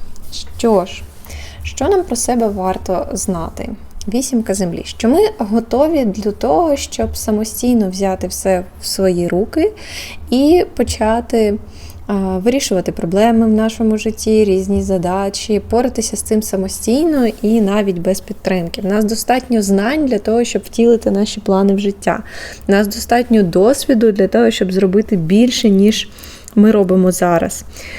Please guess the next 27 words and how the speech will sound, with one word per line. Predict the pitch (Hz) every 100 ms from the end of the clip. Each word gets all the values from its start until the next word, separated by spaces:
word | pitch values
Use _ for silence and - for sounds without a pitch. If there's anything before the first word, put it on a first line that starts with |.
| - -
А, | 202 185
ми | 202
готові | 233 254 269 254
до | 202
кар'єрного | 214 202 190 240 247 233 226
зростання, | 220 214 214 - 196 190 185 185
до | 180
змін | 180 185 226
в | 240
стосунках. | - 226 - 196 196 196 190 -
Коротше, | - 190 220 339 -
насправді | 262 220 - 196 254 262
це | 247 190
дуже | 208 208
класна | 196 175 - -
карта, | 202 269 -
яка | 220 220
говорить, | 190 190 185 226 226
що | - 208
в |
цей | - 185
період | 208 285 269 254 240
у |
нас | 190 -
є | 196
все | - - 180
необхідне, | 202 269 - - 202 208